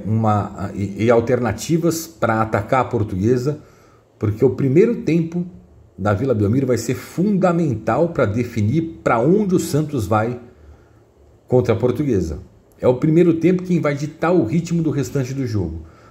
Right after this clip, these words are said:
"Ah, Fará, você tá falando besteira, tá falando merda aí, que isso, primeiro tempo. Ah, contra a Inter, o Santos virou, tá bom.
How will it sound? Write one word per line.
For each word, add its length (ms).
"Ah, 120
Fará, 300
você 100
tá 100
falando 300
besteira, 920
tá 120
falando 280
merda 380
aí, 140
que 120
isso, 360
primeiro 340
tempo. 280
Ah, 60
contra 320
a 40
Inter, 200
o 40
Santos 260
virou, 260
tá 160
bom. 320